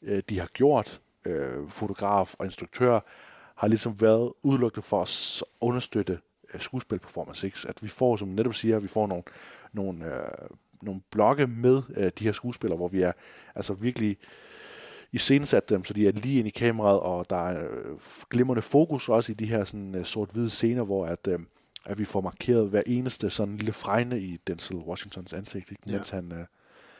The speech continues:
Speaker 1: han prøver ligesom at tale sig igennem, øh, de imponerende replikker.
Speaker 2: Ja. Jeg husker i hvert fald Kurtzels film som en, en film, der lagde mere vægt på at ville, øh, underspille nogle af temaerne, ligesom lægge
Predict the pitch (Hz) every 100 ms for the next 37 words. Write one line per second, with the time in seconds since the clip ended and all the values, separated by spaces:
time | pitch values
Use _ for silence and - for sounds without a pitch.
0 | _ - 98 - 95 92 95 - 92 87
1 | 85 98 98 98 90 82 87 _ _ _
2 | _ _ - 107 110 104 98 110 98 87
3 | 85 - 104 - - 127 113 - 170 180
4 | 202 143 139 131 - 147 147 - 113 -
5 | - - 147 127 104 - 117 110 110 110
6 | 107 _ - - _ 127 - 160 135 123
7 | 120 123 127 139 175 185 170 170 - 156
8 | 147 127 117 117 110 107 104 101 - _
9 | _ - - - _ - 170 240 - 185
10 | 156 139 143 160 - 165 170 165 127 135
11 | 156 131 123 123 135